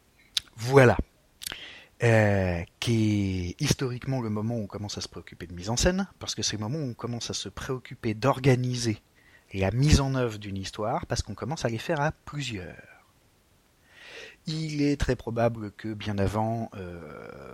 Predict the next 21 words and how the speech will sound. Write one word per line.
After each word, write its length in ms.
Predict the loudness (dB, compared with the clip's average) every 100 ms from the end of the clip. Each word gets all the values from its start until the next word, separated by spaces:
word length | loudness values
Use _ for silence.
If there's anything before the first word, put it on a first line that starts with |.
| -10
au 80 | -10
fond 180 | -6
des 140 | -4 -4
grottes, 420 | -2 -2 -4 -8
euh, 160 | -10 -8
des 140 | -6
tas 160 | -4 -6
de 60 |
gens 260 | -6 -6 -6
aient, 260 | -8 -10 -12
euh, 80 | -14 -18 -20 -20 -14 -8
raconté 340 | -8 -8 -8
des 140 | -8
histoires 260 | -10 -8 -6
en 240 | -6 -10
dansant 340 | -10 -10 -10 -10
autour 240 | -10 -10
des 100 | -10
feux 100 | -10
de 80 | -8
camp, 160 | -8